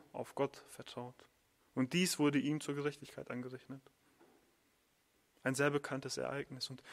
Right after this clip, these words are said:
niemand wird Abrahams Glauben und die ihm zugesprochene Gerechtigkeit in Frage stellen, nur weil es zu seiner Zeit noch kein Gesetz gab. Auch der gesetzestreueste Jude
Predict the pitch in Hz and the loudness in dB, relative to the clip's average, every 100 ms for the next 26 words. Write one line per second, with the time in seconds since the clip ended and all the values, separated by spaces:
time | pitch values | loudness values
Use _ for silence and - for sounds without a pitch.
0 | - 156 180 202 202 196 - - 143 156 | 0 8 10 10 8 4 -2 -2 4 6
1 | - 151 147 151 143 - 135 151 165 185 | 6 4 6 4 2 2 6 6 6 2
2 | 190 - _ _ 147 135 147 143 131 175 | -2 -8 _ _ -2 2 4 2 2 2
3 | 180 - 165 160 156 139 139 156 - - | 2 2 0 2 0 2 0 0 -2 -6
4 | 151 139 139 - 165 165 151 - 120 120 | -4 -2 -4 -6 -2 0 0 0 -2 -2
5 | 120 - - - - 151 143 151 147 - | -4 -12 -18 -20 6 8 12 12 10 4
6 | 143 147 139 - 147 135 - 123 127 143 | 6 6 6 2 0 -2 -4 -6 -4 -4
7 | 160 - 117 123 _ _ _ _ _ _ | -6 -8 -10 -12 _ _ _ _ _ _
8 | - - 143 151 151 151 190 233 220 - | -18 -2 2 6 8 8 8 6 0 0
9 | - 175 196 - 175 147 143 175 196 196 | 6 6 6 4 2 2 0 0 0 0